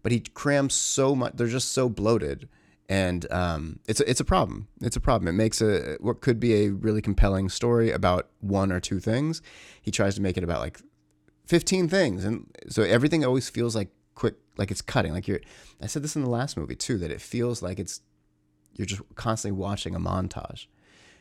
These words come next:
Um, I will say that this movie, I don't know if this is true, but this seems much more like a Nolan movie, where the first one, you don't really feel so much of his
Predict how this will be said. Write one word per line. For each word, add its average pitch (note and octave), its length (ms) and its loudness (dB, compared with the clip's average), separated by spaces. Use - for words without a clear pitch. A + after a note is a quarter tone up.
Um, E2+ 480 -4
I A2+ 100 4
will F#3 220 6
say F#2+ 420 2
that G2+ 140 0
this D#3 200 4
movie, G2 400 4
I G#2 60 2
don't G#2 160 2
know G2+ 120 4
if F2 60 0
this F2+ 180 -2
is E2+ 80 -6
true, D2+ 220 -4
but F2 160 -4
this G#2+ 160 2
seems A2 400 4
much A#2+ 320 4
more A2+ 220 2
like G2+ 160 -2
a F#2 100 0
Nolan F#2 480 2
movie, F2+ 240 0
where F#2 140 -6
the F2+ 80 -4
first A#2+ 280 0
one, A2 320 2
you G#2+ 140 2
don't F#2+ 120 2
really G2+ 160 2
feel G2 340 0
so G2 220 0
much F#2+ 180 0
of F2+ 80 -4
his F2 400 -2